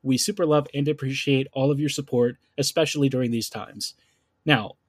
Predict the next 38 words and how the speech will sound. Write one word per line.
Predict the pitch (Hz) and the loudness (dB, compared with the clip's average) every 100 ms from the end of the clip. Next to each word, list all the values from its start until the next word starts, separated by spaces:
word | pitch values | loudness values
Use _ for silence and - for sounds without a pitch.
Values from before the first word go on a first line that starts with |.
| - | -2
on | 180 247 | 2 2
to | - 233 | 2 -2
the | 196 | 0
actual | 175 180 185 156 | -2 -2 0 0
N | 151 | 2
H | 139 | 2
L | 139 127 | 2 2
playoffs, | 135 127 - - 139 | 2 2 -2 -4 -2
which | 135 | -2
you | 175 165 | -4 -2
can | |
actually | 190 185 175 156 | -2 -2 -2 -2
find | 160 151 151 | 2 2 2
some | 156 | 2
of | 143 | 2
the | |
game | 139 143 135 | 4 2 4
takeaways | 147 139 135 120 - | 0 2 0 0 -4
and | 151 | -2
analysis, | 156 131 127 143 135 - _ _ - | 2 2 0 -2 -4 -6 _ _ -2
uh, | 120 - | -2 2
on | 156 175 | 2 4
Locked | 139 131 135 | 2 2 0
On | 120 117 | 0 0
Now. | 113 127 139 _ _ _ _ _ | 0 -2 -2 _ _ _ _ _
I'm | 139 190 | 2 6
gonna | 226 202 | 6 4
give | 190 175 | 2 -2
you | 165 | -2
some | - 143 | -2 -2
thoughts | 143 143 - | 2 0 2
on | 139 135 | 2 4
the | 127 | 2
series | 120 147 131 - | 2 0 0 -2
preview | 185 170 139 | -4 2 4
that | 127 | 4
I | 123 | 2
have. | 117 117 117 131 | -2 -2 -2 -4